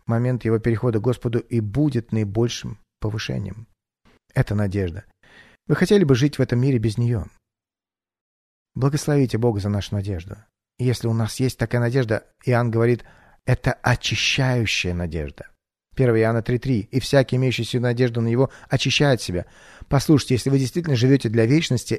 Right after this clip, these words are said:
это кардинально изменит ваше существование во времени. Это действительно так. О, отношения, действующие в церкви,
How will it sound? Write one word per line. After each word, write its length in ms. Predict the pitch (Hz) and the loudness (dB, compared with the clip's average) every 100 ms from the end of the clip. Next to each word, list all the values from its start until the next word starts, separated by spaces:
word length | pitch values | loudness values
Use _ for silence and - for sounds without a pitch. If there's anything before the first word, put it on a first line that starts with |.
| - | 2
это 280 | 147 - 135 | 2 2 -2
кардинально 800 | - 131 101 110 120 139 139 117 | 0 0 0 0 2 2 2 0
изменит 440 | 107 127 131 107 | 0 0 0 -2
ваше 360 | 120 135 135 123 | 2 2 2 -2
существование 720 | 131 110 - 117 113 123 120 | -4 -4 0 2 4 2 2
во 80 | 120 | 2
времени. 480 | 120 139 95 - - _ _ _ _ _ _ _ _ _ _ _ _ _ _ _ _ _ _ _ | 2 0 0 -6 -16 _ _ _ _ _ _ _ _ _ _ _ _ _ _ _ _ _ _ _
Это 180 | - 101 | -10 -8
действительно 460 | 92 101 98 95 | -8 -8 -6 -6
так. 320 | - 95 - _ _ _ _ _ _ _ | -8 -12 -16 _ _ _ _ _ _ _
О, 300 | 135 123 - - | -2 -2 -4 -4
отношения, 920 | 110 - 107 - - 156 170 156 139 | -6 -2 -4 -2 0 0 0 0 -2
действующие 720 | 92 127 143 - 143 - 139 | -2 0 0 -2 -4 -2 -4
в 60 | - | -2
церкви, 480 | 131 127 - 127 | -2 -2 -2 -6